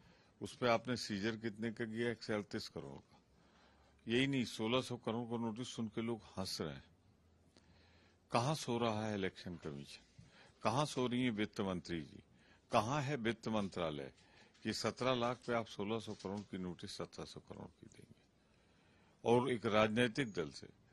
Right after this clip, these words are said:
जो चुनाव में आपका मुख्य प्रतिद्वंदी है, तो ये तो प्लेन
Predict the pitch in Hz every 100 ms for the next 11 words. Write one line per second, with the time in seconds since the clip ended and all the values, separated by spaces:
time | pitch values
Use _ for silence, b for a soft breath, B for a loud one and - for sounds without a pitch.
0 | - - 110 104 117 113 127 131 123 -
1 | 120 110 113 - - 123 95 87 82 76
2 | 73 - - - - b b b b b
3 | b - 214 202 180 190 196 202 202 113
4 | 123 151 147 65